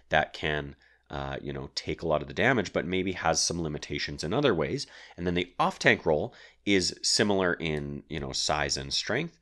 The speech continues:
but has a very different skill set. The, one of the most sort of obvious displays of this, he's a main tank like Reinhardt partnered with, uh, an off tank like Zarya,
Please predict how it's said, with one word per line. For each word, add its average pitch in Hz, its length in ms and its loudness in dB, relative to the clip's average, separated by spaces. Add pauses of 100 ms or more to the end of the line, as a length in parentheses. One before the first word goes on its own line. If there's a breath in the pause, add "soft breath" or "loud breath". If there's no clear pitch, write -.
(500 soft breath)
but 92 200 6
has 85 460 0
a 92 120 0
very 78 280 0
different 76 320 -6
skill - 320 4
set. - 320 -4 (300 loud breath)
The, 80 500 0
one 110 240 4
of 87 80 0
the 92 80 2
most 85 320 2
sort 78 160 0
of - 140 -8 (400)
obvious 73 580 0 (160)
displays 76 560 -2
of 107 120 -6
this, - 220 -4 (280 loud breath)
he's 78 140 -10
a 76 40 -4
main 73 240 -4
tank 71 300 -6
like 69 180 -4
Reinhardt 78 520 -4
partnered 73 440 -6
with, 71 240 -4 (440 loud breath)
uh, 67 380 -4 (100)
an 78 220 -2
off - 200 -4
tank 71 240 -6
like 78 140 0
Zarya, 98 500 2